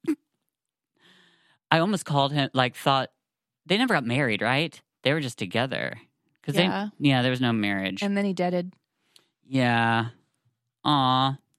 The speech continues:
Speaker 1: Yeah. But hot, sexy Matthias.
Speaker 2: <laughs>
Speaker 1: Fabulous queen of loving yourself.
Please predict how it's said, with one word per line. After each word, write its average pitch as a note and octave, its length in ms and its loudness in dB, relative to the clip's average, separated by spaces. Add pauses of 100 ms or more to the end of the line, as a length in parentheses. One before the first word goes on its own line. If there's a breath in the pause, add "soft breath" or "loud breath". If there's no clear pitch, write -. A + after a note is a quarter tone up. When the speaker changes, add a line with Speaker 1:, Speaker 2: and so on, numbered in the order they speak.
(200)
Speaker 1:
Yeah. - 260 -8 (260)
But C3 220 2
hot, D#3 420 0
sexy C3+ 360 -2
Matthias. G#2+ 680 0 (680 soft breath)
Speaker 2:
<laughs> - 640 -18
Speaker 1:
Fabulous C3 480 0
queen B2+ 340 0
of A2 140 -2
loving A#2 440 0
yourself. C#3+ 1040 0